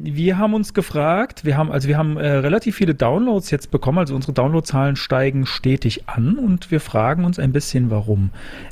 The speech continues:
ähm, wir so wenig Feedback bekommen. Und, ähm, vielleicht, wenn du von irgendeinem anderen Podcast bist und einen anderen Podcast machst und mal,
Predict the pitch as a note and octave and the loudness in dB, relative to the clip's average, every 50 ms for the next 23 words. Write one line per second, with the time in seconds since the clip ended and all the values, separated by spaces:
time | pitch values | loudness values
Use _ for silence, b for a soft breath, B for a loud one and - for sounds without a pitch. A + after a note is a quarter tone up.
0 | B - A2 G2+ G2 G2+ G2+ G#2+ G#2 G#2+ G#2+ G2 F#2+ F#2+ F2+ - - F#3+ - - | B 0 0 2 2 0 0 -2 -2 -2 -2 0 0 0 0 0 0 -2 -2 0
1 | - - A2+ - - - - - - - - - G#2+ G2+ B2 G3+ - - - - | 0 0 0 0 -2 -10 -2 -2 -2 -2 0 -2 0 0 0 -2 -2 -6 -10 -6
2 | - B2 A#2 A2+ A2 - - - B2+ G#2+ G#2 G#2 G#2 G2+ G2+ - - - - - | -2 0 0 0 -2 -4 -6 -2 0 0 0 0 0 -2 -4 -6 -10 -12 -10 -2
3 | - A#2 A2+ A#2 C#3 - - - A#2+ A#2+ B2 C3+ C3 A#2 C#3+ D3 F3 G#3+ A#3+ C4 | -2 0 2 0 0 -2 -2 -4 -2 0 0 0 0 0 -2 0 0 2 0 0
4 | C4+ B3 - - D3 C#3+ - D3 D3+ E3+ E3+ - D3 C#3+ C#3 C3+ - B2 D3 E3+ | -2 -4 -2 -2 -2 0 0 0 0 0 0 0 0 0 0 0 0 0 0 2
5 | D#3+ C#3+ C#3 - G#3 - - - - A#2+ A#2 A#2 A#2+ - - - C#3+ E3+ - - | 0 0 0 -2 -4 -6 -6 -4 -2 0 0 0 0 -2 -2 0 0 0 0 0
6 | C3+ C3 C3 C3 C3 C3+ B2+ C3 B2+ A#2+ - E3 - - - A2+ A2 - - B2 | -2 0 2 2 2 2 2 0 0 0 0 -4 -4 -2 0 0 0 2 2 0
7 | C3+ D3+ - - B2+ A#2+ A2+ A#2 A2+ A2+ A2+ A2 | 0 0 -2 -2 0 0 2 2 2 2 0 -2